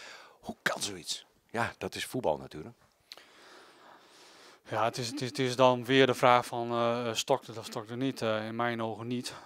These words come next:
Speaker 2: Want, eh, ik vind dat we juist tegen Almere gewoon een hele goede eerste helft hebben gespeeld. En dan, eh, is het verklaarbaar, eh,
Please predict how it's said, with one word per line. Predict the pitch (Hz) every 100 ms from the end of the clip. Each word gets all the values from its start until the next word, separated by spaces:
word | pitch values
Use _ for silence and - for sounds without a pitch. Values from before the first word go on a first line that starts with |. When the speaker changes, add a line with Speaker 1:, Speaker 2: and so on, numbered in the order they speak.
| -
Speaker 2:
Want, | 113 110 113
eh, | 107 104
ik | 110
vind | - 113
dat | 110
we | 107
juist | 110 113 -
tegen | 110
Almere | 110 110 117 113
gewoon | - 113
een | 107
hele | 104 117 120
goede | 110 117
eerste | 107 104 -
helft | 123 -
hebben | 104
gespeeld. | 98 - 101 117 - _ - - - - _
En | 107 104
dan, | 107 107 104
eh, | 104 104 104 101 104 104 98 98 -
is | 127
het | 113
verklaarbaar, | 285 - 131 120 120 110 107 104
eh, | 101 101